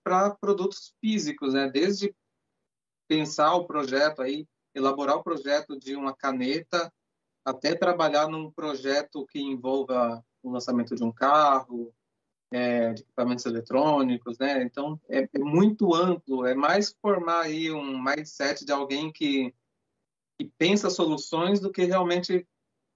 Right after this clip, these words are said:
fechar o curso num, numa solução única, né? Não é só mo-, moveleiro, nem eletrodoméstico, mas é mais o pensamento de alguém que encontra soluções, identifica esses problemas, né? E cria soluções pra isso.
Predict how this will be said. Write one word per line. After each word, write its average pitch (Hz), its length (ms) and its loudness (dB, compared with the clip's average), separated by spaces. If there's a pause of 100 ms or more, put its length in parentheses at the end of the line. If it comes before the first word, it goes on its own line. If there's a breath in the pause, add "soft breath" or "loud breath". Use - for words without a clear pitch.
(200)
fechar 165 560 0 (200)
o 143 160 -10
curso 170 440 -2
num, 160 320 -4
numa 156 200 -2
solução 160 480 0
única, 139 400 0
né? 127 160 0
Não 127 120 2
é 135 80 2
só 135 300 2
mo-, 127 320 2
moveleiro, 135 760 2 (460)
nem 135 920 4
eletrodoméstico, 131 840 0
mas 135 440 -4
é 135 80 -6
mais 135 260 0
o 147 80 -10
pensamento 139 600 -4
de 139 80 -2
alguém 135 300 0
que 135 560 0
encontra 175 540 0
soluções, 151 560 -2
identifica 165 500 0
esses 170 240 -2
problemas, 135 680 0
né? - 160 -4 (840)
E 131 60 -2
cria 165 320 4
soluções 170 440 -2
pra 160 200 -6
isso. - 180 -8